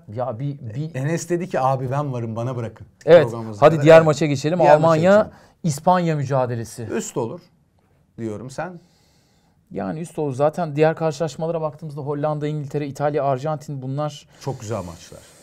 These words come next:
Speaker 1: Abi yani hani
Speaker 2: Hollanda, İngiltere çok güzel maç. Ona da ben
Speaker 1: bayağı Dünya Kupası
Speaker 2: Şimdi
Speaker 1: çeyrek finali
Speaker 2: Hollanda'nın
Speaker 1: gibi
Speaker 2: yeni
Speaker 1: yani.
Speaker 2: teknik direktörü Ronald Koeman yavaş. Hollanda Dünya Kupası'na bile katılmıyor.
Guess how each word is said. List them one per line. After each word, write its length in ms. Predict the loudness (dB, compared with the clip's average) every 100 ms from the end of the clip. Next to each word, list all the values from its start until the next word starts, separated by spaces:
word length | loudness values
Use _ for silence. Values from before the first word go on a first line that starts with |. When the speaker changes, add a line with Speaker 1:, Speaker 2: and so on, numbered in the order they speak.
| _ _ _ _ _ _ _
Speaker 1:
Abi 280 | -6 -6 -4
yani 300 | -2 -2 -2
hani 380 | -2 -2 -2 -4
Speaker 2:
Hollanda, 400 | -4 -2 -2 -2
İngiltere 460 | -4 -6 -6 -6 -6
çok 200 | -6 -6
güzel 240 | -6 -8
maç. 280 | -8 -14 -16 -8
Ona 220 | -4 -2
da 120 | -2
ben 100 | 6
Speaker 1:
bayağı 380 | 8 10 8 6
Dünya 320 | 4 6 4
Kupası 580 | 4 -6 -6 -4 -6 -6 -20 -20
Speaker 2:
Şimdi 240 | -12 -2
Speaker 1:
çeyrek 120 | 2 2
finali 160 | 2 2
Speaker 2:
Hollanda'nın 180 | 2 2
Speaker 1:
gibi 120 | 2
Speaker 2:
yeni 80 | 2
Speaker 1:
yani. 140 | 2 0
Speaker 2:
teknik 360 | -4 -8 -8
direktörü 420 | -8 -8 -8 -8
Ronald 260 | -6 -8 -8
Koeman 360 | -8 -8 -8 -10 -16 -6
yavaş. 500 | -2 0 0 -4 -6
Hollanda 440 | -4 -2 -4 -6
Dünya 160 | -6 -8
Kupası'na 400 | -8 -12 -8 -8
bile 120 | -6
katılmıyor. 480 | -6 -6 -8 -8